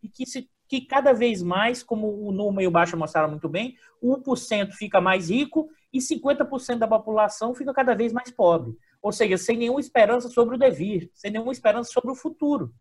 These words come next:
Então, é, além disso, e aí é um ponto que aí eu vou passar pro Prado depois disso, um atravessamento político-eleitoral. E por quê? Porque você também,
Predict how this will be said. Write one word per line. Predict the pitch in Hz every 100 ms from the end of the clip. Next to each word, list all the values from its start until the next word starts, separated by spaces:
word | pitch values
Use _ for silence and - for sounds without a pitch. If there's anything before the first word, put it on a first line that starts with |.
| _ _ _ _ _ _
Então, | 175 277 277 - _ -
é, | 208 214 -
além | 233 294 277 381 277
disso, | 180 254 302 - 285
e | 226
aí | 233
é | 226
um |
ponto | - 220 214
que | 214 202
aí | 196
eu | 196
vou | 208
passar | 202 185 185
pro | 170
Prado | 170 165
depois | 156 151 131
disso, | 214 330 - _ _ _ _
um | 220
atravessamento | 262 262 254 262 240 262 -
político-eleitoral. | - 320 254 330 339 339 320 330 359 311 202 208 - _ _ _ _ _ _ _ _ _ -
E |
por | - 262 -
quê? | 277 240
Porque | 170 175
você | 220 226 262
também, | - 370 330 196 262 359 180